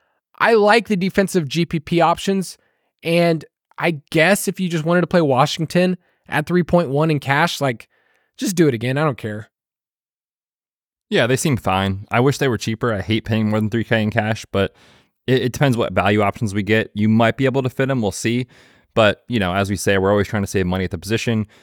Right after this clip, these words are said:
Speaker 2: But if you can get up to them, I think they're pretty solid this week, taking on Denver. Russ concerns, Judy's still banged up, so it, ma-, it makes a lot of sense.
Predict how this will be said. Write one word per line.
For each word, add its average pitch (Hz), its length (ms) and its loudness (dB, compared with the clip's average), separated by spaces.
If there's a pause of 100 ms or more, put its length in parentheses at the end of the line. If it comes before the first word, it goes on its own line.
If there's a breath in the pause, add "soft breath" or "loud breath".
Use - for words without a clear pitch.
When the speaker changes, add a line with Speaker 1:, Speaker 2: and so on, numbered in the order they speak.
(220 soft breath)
Speaker 2:
But 117 120 2
if - 100 -4
you 120 80 -6
can 135 240 2
get 127 120 4
up 123 120 0
to - 80 -2
them, 123 180 2
I 101 60 0
think 120 220 0
they're 104 100 0
pretty 92 220 2
solid 82 300 0
this - 180 -8
week, 90 160 -2
taking 92 260 -2
on 85 120 2
Denver. 87 460 0 (720 soft breath)
Russ 87 340 -2
concerns, 90 640 0
Judy's 90 340 -2
still 92 160 -2
banged 87 280 -2
up, 87 200 0
so 85 220 0
it, 104 120 4
ma-, 107 80 2
it - 140 -2
makes 110 180 0
a 90 60 2
lot 82 60 2
of 80 60 -4
sense. - 360 -10